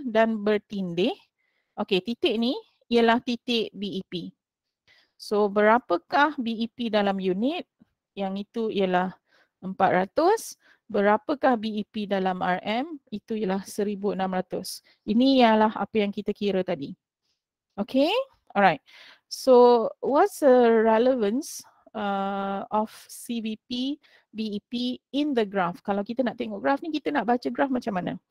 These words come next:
Okey. You nampak, eh? Uh, kawasan ni. Okey. Kawasan ini kita panggil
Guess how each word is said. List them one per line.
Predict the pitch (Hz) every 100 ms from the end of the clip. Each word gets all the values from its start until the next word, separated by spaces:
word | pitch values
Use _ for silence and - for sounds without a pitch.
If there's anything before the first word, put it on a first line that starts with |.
| _ _ -
Okey. | 214 175 - - - _
You | 233 240
nampak, | 269 311 247 330
eh? | 466 _ _ _ _ _
Uh, | 226 214
kawasan | 214 247 233 254 285 247 254
ni. | 453 _ _ _ _ _ _ _ _ _ _ -
Okey. | 202 175 - _ _ _ _ _ -
Kawasan | 247 269 - 339
ini | 262 233 247 381 - - _ _ _ _ _ _ _ _ _ _ _ _ _ _ _ _ _ _ _ _ _ _
kita | 240 - 240
panggil | 247 240 240 240 247